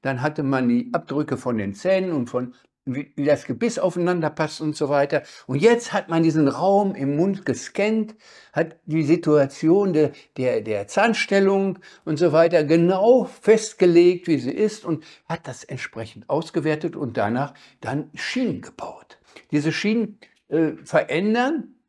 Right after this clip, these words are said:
nach dem gleichen Prinzip eigentlich die Zahnstellung, nämlich mit Kräften. Ja? Und alle vierzehn Tage soll da so eine neue Schiene eingesetzt werden und deswegen kriegte der, der Patient von den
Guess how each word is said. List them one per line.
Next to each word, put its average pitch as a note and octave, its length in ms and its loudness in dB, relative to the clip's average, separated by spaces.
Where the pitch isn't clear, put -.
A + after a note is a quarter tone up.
nach E3 180 0
dem D#3 200 0
gleichen F#3+ 340 4
Prinzip A#3 460 0
eigentlich B2+ 240 -2
die A2+ 120 -2
Zahnstellung, G#2 540 -2
nämlich D3 300 -2
mit D3+ 40 -14
Kräften. - 540 -4
Ja? F3+ 180 -2
Und F3 180 -2
alle A3+ 180 6
vierzehn G3+ 460 4
Tage F3 320 2
soll E3+ 160 6
da F#3 140 6
so D#3 80 -2
eine D#3 160 0
neue C3+ 260 2
Schiene D#3+ 360 -4
eingesetzt E3 580 0
werden E3+ 260 4
und C3 100 -2
deswegen F#3 420 4
kriegte F#3+ 480 0
der, C#3 320 2
der F2+ 100 -4
Patient G3 760 -2
von C#3 280 2
den A#2+ 440 0